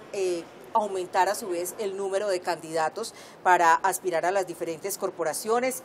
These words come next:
y obviamente pues una cantidad de nombres? Iniciamos con la doctora Leticia.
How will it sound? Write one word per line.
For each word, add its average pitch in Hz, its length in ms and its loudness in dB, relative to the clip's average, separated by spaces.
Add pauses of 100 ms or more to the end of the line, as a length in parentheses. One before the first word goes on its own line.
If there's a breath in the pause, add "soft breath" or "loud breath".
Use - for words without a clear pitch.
y 170 40 -8
obviamente 156 440 -8
pues 170 220 -10
una 151 160 -10
cantidad 160 420 -10
de 185 140 -4
nombres? 254 320 2 (340 loud breath)
Iniciamos 170 680 0
con 170 260 -8
la 143 140 -12
doctora 143 340 -16
Leticia. 254 380 -14